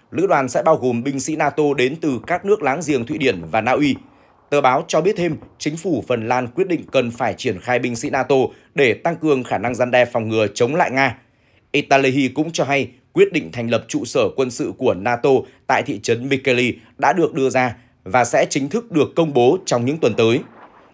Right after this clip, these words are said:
Bộ Ngoại giao Nga bày tỏ lo ngại về việc Phần Lan đang thành lập một lữ đoàn thiết giáp và sẽ triển khai gần biên giới nước này. Moscow cho biết họ đã ghi nhận sự gia tăng đáng kể trong các hoạt động quân sự gần đây của Phần Lan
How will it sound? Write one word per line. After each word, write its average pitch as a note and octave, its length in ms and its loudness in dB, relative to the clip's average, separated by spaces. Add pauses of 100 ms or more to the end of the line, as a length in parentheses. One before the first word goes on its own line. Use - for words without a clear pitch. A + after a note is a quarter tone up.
(140)
Bộ D3 220 6
Ngoại A#2+ 260 0
giao B2 180 0
Nga C3 200 2
bày A#2 200 4
tỏ A#2 180 0
lo A#2 160 2
ngại B2 200 0
về A#2 200 -2
việc B2 380 -2
Phần B2 200 -2
Lan C#3+ 200 0 (260)
đang B2 240 2
thành A#2 180 -6
lập A2 160 2
một A2 200 -2
lữ C#3+ 140 -6
đoàn A#2+ 180 2
thiết - 180 -6
giáp G#3 240 0 (240)
và C3 160 4
sẽ D#3 220 0
triển B2+ 220 0
khai C#3 220 2
gần A#2 200 4
biên B2+ 160 0
giới A#2 160 0
nước E3+ 160 -2
này. C3+ 220 0 (600)
Moscow B2+ 640 0
cho B2 140 0
biết E3+ 260 4 (140)
họ D3 160 4
đã D3 200 4
ghi F#3+ 100 -6
nhận D#3+ 200 0
sự B2 180 -8
gia C3+ 140 0
tăng C#3 340 -6
đáng C3 260 0
kể D3+ 300 4
trong C#3 200 -4
các E3+ 160 -2
hoạt C3+ 160 -2
động A2 220 0
quân C3+ 140 0
sự A2+ 220 -6
gần G#2+ 160 -2
đây A#2+ 280 4
của A2 280 0
Phần A2+ 120 -2
Lan B2+ 200 2